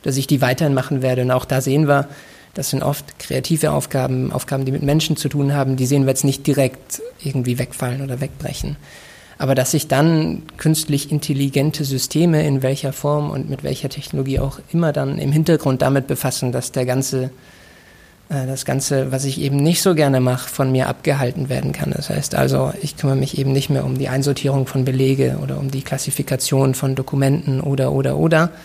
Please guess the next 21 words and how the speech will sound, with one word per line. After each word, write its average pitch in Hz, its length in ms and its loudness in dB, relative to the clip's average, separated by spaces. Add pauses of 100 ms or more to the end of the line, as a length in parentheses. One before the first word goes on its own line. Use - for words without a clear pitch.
(320)
sondern 135 260 0
kann 139 400 -2
in 143 80 -6
Anführungsstrichen 131 480 -6
einfach 135 240 -4
arbeiten, 156 640 2
und 147 120 -4
zwar - 160 -4
das 135 200 0
arbeiten, 131 420 -4
was 135 160 -6
mir 143 80 -2
Spaß 143 300 -6
macht. 127 240 -4 (720)
Das 131 180 -2
hat - 160 -2
dann, 139 100 0
glaub 139 200 2
ich, 151 120 2
auch 151 140 0
wieder 147 380 2